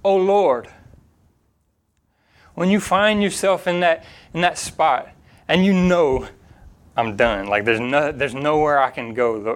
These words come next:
the water's in. I, I, I ain't gonna try to sweep my floors no more 'cause they're ruined." You gotta know who to call on.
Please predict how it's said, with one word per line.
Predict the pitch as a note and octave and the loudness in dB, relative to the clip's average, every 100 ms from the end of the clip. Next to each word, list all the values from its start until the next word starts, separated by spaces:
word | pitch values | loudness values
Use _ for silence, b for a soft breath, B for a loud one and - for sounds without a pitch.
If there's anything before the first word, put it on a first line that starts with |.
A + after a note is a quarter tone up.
| - | -4
the | A#2 | 0
water's | D3+ E3 A#2+ | 2 0 -2
in. | B2+ A2 F#2 - - | -6 -8 -12 -14 -2
I, | C3 | -2
I, | C3+ B2 - - B B - | 0 -2 -2 -10 B B -2
I | C3 | 0
ain't | D#3+ | 2
gonna | E3 D#3 | 0 0
try | F3 | 0
to | D3+ | 0
sweep | - F3 E3+ | -2 -4 -2
my | C#3+ | -2
floors | E3+ E3 E3 D#3+ | 2 2 2 2
no | D#3 | -2
more | D#3+ D#3+ D#3 B B B | 0 0 0 B B B
'cause | D3+ C#3 | 0 4
they're | C#3+ B2 | 4 2
ruined." | C3+ B2+ G2 F#2 - - - _ _ _ _ _ _ _ _ _ _ _ _ _ _ _ _ _ | 0 -2 -6 -14 -20 -20 -20 _ _ _ _ _ _ _ _ _ _ _ _ _ _ _ _ _
You | C#3+ F#3+ | -2 2
gotta | A3 E3+ | 2 2
know | E3 C#3 | 0 0
who | E3 G3 | 0 0
to | D#3 | -2
call | - - G3 F#3+ | -2 0 2 2
on. | C3+ G2+ F#2 | -2 -8 -12